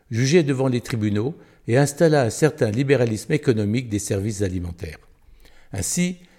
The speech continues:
une offre variée, dispensée par une large gamme d'établissements, existait déjà avant la création des restaurants. Une offre qui permettait à chacun de se restaurer selon ses besoins,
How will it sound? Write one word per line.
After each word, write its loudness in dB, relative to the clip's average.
une 0
offre 2
variée, 2
dispensée -2
par -2
une 0
large 0
gamme 2
d'établissements, -2
existait 0
déjà 2
avant 4
la 2
création -2
des 0
restaurants. -4
Une 2
offre 2
qui -6
permettait -2
à -2
chacun 0
de 0
se -2
restaurer 0
selon -2
ses -2
besoins, -4